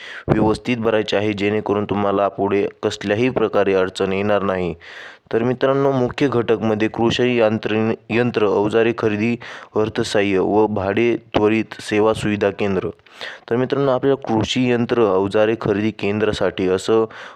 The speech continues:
अर्थसहाय्य या बटनावरती क्लिक करून घ्यायचं आहे. मित्रांनो, फॉर्म भरताना अगदी काळजीपूर्वक भरायचं आहे,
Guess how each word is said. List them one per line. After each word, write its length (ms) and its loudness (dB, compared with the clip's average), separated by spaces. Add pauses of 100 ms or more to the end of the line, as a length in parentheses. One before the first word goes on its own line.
अर्थसहाय्य 580 0
या 120 2
बटनावरती 520 -2
क्लिक 300 -2
करून 220 2
घ्यायचं 240 0
आहे. 100 -4
मित्रांनो, 420 -2
फॉर्म 320 0
भरताना 380 -2
अगदी 240 -4 (140)
काळजीपूर्वक 580 2
भरायचं 360 0
आहे, 200 0